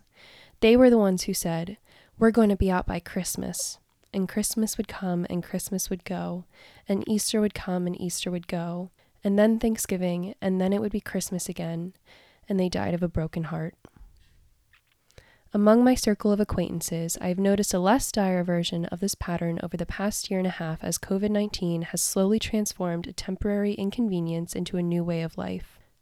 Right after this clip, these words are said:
Those who have struggled the most have been the optimists, always predicting a return to normality, only to be disappointed as the pandemic drags on.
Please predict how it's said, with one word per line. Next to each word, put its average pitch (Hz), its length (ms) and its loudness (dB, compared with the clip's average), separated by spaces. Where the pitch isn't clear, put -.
Those 220 220 4
who 262 100 2
have 254 140 4
struggled 208 340 0
the - 80 -4
most 180 460 -2
have - 240 -6
been 185 340 -2
the - 180 -6
optimists, 185 680 -4
always 202 280 2
predicting 190 640 -2
a - 20 -6
return 185 440 -2
to - 140 0
normality, 175 760 -2
only 208 280 4
to 220 120 0
be 202 120 0
disappointed 185 600 0
as 180 200 -6
the 180 100 -6
pandemic 180 480 0
drags 170 340 -6
on. 185 380 -8